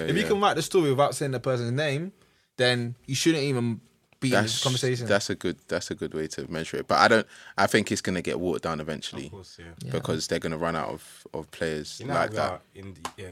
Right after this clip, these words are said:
Speaker 3: England, U K, we were too
Speaker 1: Everyone's,
Speaker 3: P C,
Speaker 1: everyone,
Speaker 3: everyone,
Speaker 1: everyone
Speaker 3: make
Speaker 1: needs to
Speaker 3: everyone
Speaker 1: get in.
Speaker 3: happy. To be honest, even in N B A they do that a lot as well. Even though they make guys wait.
Speaker 1: N B A is the worst, man.
Speaker 3: But to be honest, it's the basketball's not the N B A one, to be fair. So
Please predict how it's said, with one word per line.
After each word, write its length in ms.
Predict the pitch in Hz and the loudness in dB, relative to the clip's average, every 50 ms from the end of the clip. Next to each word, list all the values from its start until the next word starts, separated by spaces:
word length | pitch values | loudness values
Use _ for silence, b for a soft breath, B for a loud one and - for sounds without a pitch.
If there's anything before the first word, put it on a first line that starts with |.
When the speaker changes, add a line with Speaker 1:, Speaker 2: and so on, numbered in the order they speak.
| - | -14
Speaker 3:
England, 240 | 98 95 92 92 87 | -14 -14 -14 -14 -14
U 60 | 87 90 | -14 -14
K, 240 | - 98 92 90 | -12 -10 -8 -8
we 80 | 90 90 | -8 -8
were 80 | 90 90 | -8 -6
too 60 | - - | -2 0
Speaker 1:
Everyone's, 260 | 117 131 131 131 135 | 2 2 4 2 2
Speaker 3:
P 60 | 117 120 | 2 2
C, 40 | 127 | 2
Speaker 1:
everyone, 220 | 123 113 123 120 | 4 4 4 6
Speaker 3:
everyone, 300 | 120 117 127 131 131 127 | 6 6 4 4 4 4
Speaker 1:
everyone 360 | 123 95 123 139 147 143 139 | 4 4 6 8 10 10 10
Speaker 3:
make 60 | 143 | 10
Speaker 1:
needs 80 | 143 135 | 10 10
to 60 | - | 10
Speaker 3:
everyone 180 | 135 135 143 135 | 12 12 12 10
Speaker 1:
get 60 | 127 | 10
in. 20 | |
Speaker 3:
happy. 420 | 127 127 127 - 127 120 117 117 117 B B B B B | 6 4 2 0 -2 -2 -2 -4 -6 B B B B B
To 100 | B - | B 0
be 60 | 160 147 | 2 2
honest, 260 | 139 131 - - - B B B B B B B - - - - 120 | 2 0 -2 -6 -12 B B B B B B B -6 -6 -6 -4 -4
even 260 | 143 151 156 175 160 | -4 -2 0 0 0
in 180 | 143 123 117 117 - | -2 -2 -4 -4 -4
N 120 | 127 120 113 | -4 -2 0
B 100 | 120 120 | 0 0
A 20 | 113 | 0
they 100 | 107 104 | -2 -4
do 100 | 98 110 | -6 -6
that 200 | 107 107 98 101 | -6 -6 -6 -6
a 20 | |
lot 180 | 104 110 107 - _ - 110 | -6 -6 -8 -8 _ -16 -16
as 80 | 95 | -10
well. 100 | 101 104 | -6 -4
Even 120 | 120 135 147 | -2 0 0
though 60 | 139 | 2
they 120 | 131 127 | 2 2
make 240 | 120 123 131 131 120 | 2 0 -2 -2 -2
guys 200 | 123 117 113 95 | -2 -2 -2 -2
wait. 180 | 92 110 120 113 | -2 0 4 6
Speaker 1:
N 40 | |
B 140 | 117 120 113 | 8 8 8
A 20 | 107 | 8
is 80 | 104 | 8
the 100 | 101 104 | 8 6
worst, 380 | 98 98 101 107 98 98 - - | 4 6 6 4 4 2 0 -4
man. 160 | 104 107 101 98 - - | -8 -8 -10 -12 -14 -12
Speaker 3:
But 100 | 104 104 | -6 -2
to 60 | 139 | -2
be 20 | |
honest, 160 | 139 143 139 156 | 0 0 -2 -2
it's 80 | 156 | -2
the 80 | 135 139 | -2 0
basketball's 320 | 120 151 156 156 - 117 117 123 | 2 2 2 2 0 -2 -6 -6
not 20 | 101 | -6
the 60 | 87 | -6
N 60 | 107 | -6
B 140 | 104 110 113 | -4 -4 -4
A 20 | 110 | -4
one, 160 | 95 85 87 82 | -4 -8 -12 -14
to 120 | - - | -16 -18
be 60 | 90 | -18
fair. 240 | 87 - 92 87 82 | -18 -16 -16 -16 -16
So 180 | 80 - 92 | -16 -16 -18